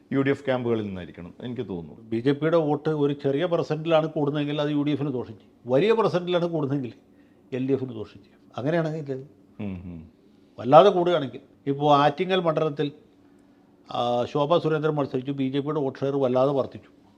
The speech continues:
Speaker 2: ആ വർ-, പോയ സീ-, വോട്ടുകൾ ഏറെക്കുറെ പൂർണ്ണമായിട്ടും, ആ, അടൂ-,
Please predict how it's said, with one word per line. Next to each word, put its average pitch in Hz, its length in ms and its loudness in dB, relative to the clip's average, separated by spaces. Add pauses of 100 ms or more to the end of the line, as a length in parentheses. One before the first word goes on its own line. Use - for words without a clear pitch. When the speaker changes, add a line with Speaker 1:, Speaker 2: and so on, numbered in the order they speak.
(500)
Speaker 2:
ആ 151 160 0 (160)
വർ-, 139 400 0 (200)
പോയ 156 220 4
സീ-, 165 260 -4
വോട്ടുകൾ 147 380 -6 (160)
ഏറെക്കുറെ 143 320 -4
പൂർണ്ണമായിട്ടും, 139 640 -4 (920)
ആ, 123 160 -8
അടൂ-, 139 200 -8